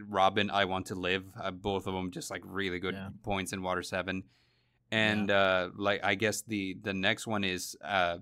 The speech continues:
Speaker 1: the first time they meet up after the time skip, Luffy's first fight on Sabaody Archipelago, where,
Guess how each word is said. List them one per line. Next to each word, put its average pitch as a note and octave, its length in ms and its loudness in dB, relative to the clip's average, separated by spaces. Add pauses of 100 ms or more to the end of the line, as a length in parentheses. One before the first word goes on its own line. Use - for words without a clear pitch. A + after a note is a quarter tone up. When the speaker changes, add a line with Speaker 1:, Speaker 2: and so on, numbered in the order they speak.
Speaker 1:
the A2+ 280 -2
first C3+ 460 -2
time A#2 240 2
they G#2 120 2
meet G2+ 180 -2
up F#2 120 0
after G2 240 0
the F#2+ 120 -4
time F#2+ 280 0
skip, F2 380 -4
Luffy's G#2+ 520 -2
first A#2 380 -2
fight G2 420 0
on F#2+ 160 -4
Sabaody F#2+ 640 0
Archipelago, F2+ 680 0
where, F2+ 360 0